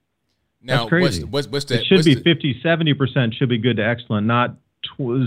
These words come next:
Speaker 2: sub thirty percent.
Speaker 1: Like, what's the average number that, that, that, that it, that it is as far as,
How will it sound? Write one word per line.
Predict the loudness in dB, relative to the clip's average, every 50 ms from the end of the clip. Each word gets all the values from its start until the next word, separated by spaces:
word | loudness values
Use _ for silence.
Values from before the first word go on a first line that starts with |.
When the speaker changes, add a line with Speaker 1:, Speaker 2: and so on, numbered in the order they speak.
| 0 2
Speaker 2:
sub | 4 4 4 2 2 2
thirty | 2 4 4 2
percent. | 0 -2 -6 -6 -4 -4 -4 -4 -4 -8 -12 -16 _ _ _ _ _ _ _ _ _ _ _ _
Speaker 1:
Like, | -8 -8 -8 -4
what's | -4 -4 -4 -4
the | -4 -2
average | -2 -2 -4 -4 -8 -8
number | -8 -6 -6 -8 -8
that, | -10 -10 -8
that, | -8 -10 -10 -12 -16 _ _ _ _ _ _ _ _ _
that, | -18 -12 -10
that | -8 -8
it, | -8 -8 -8
that | -8 -8
it | -8 -8
is | -8 -8 -8 -10 -12 -14 -16 -18 _
as | -20 -14
far | -10 -6 -6 -6 -6
as, | -6 -8 -10 -12 -14 -16